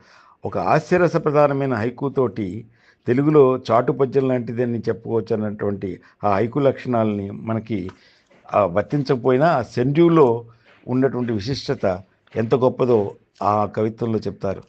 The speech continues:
అటువంటి, ఆ, ప్రకృతి కవి, చెప్పాలంటే అనుభూతి కవి. మన తర్వాత మన కవిత్వాలు మన జీవితాలని జీ-, జీవింపజేస్తాయి. అందుకని పిల్లలు కవిత్వాలు అమృతత్వాన్ని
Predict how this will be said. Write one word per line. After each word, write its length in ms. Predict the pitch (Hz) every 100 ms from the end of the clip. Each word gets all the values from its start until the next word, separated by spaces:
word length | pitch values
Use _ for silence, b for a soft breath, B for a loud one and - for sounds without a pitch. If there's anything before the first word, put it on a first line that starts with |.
| b b
అటువంటి, 680 | 117 117 127 123 120 113 107 - _ _ _ _ _ _ -
ఆ, 80 | 101
ప్రకృతి 460 | - 110 151 135
కవి, 360 | 120 117 120 - - _ _ _ _ _ 113
చెప్పాలంటే 500 | 107 113 113 113 113
అనుభూతి 480 | 98 127 143 143
కవి. 340 | 131 117 113 - - _ _ _ _ _ -
మన 220 | 110 131
తర్వాత 460 | 131 131 160 175
మన 220 | 175 151 135
కవిత్వాలు 760 | 156 147 - 151 131 101 104 - _ -
మన 180 | 113 120
జీవితాలని 640 | 98 127 160 165 147 123
జీ-, 240 | 98 117 143 _
జీవింపజేస్తాయి. 1040 | 95 113 147 147 127 95 90 - 85 80 - _ _ _ -
అందుకని 560 | 107 101 110 131 185 - b b b _
పిల్లలు 440 | 127 160 185 185 185
కవిత్వాలు 760 | 127 143 - 143 135 110 107 - _ _ _ -
అమృతత్వాన్ని 1120 | 117 160 185 180 160 151 139 127 110 107 110